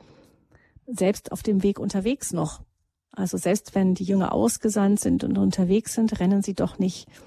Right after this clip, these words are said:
hin und her. Und dann für mich auch noch ein, ein drittes, was ich jetzt einfach so rausziehe,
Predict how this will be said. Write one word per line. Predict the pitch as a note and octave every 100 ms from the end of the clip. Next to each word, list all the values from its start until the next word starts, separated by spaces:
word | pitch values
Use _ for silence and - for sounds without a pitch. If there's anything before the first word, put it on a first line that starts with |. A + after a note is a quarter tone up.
| - - - _ _
hin | - F#3+
und | F3+ E3+
her. | E3+ E3 - _ - - - - - - - - _ _ _ _ _ _ _ _
Und | A3 G#3 G3+ -
dann | G3 G3 G3+ G#3 - -
für | -
mich | G#3 -
auch | - G3+
noch | B3 B3+ -
ein, | - F#3+ F#3+ - -
ein | G#3
drittes, | G#3 G3 B3+ C4+ -
was | A3 A#3+
ich |
jetzt | G#3+ G#3
einfach | - A3 A#3+
so | G#3+
rausziehe, | G3+ G3 C#4+ - - D#4 D#4+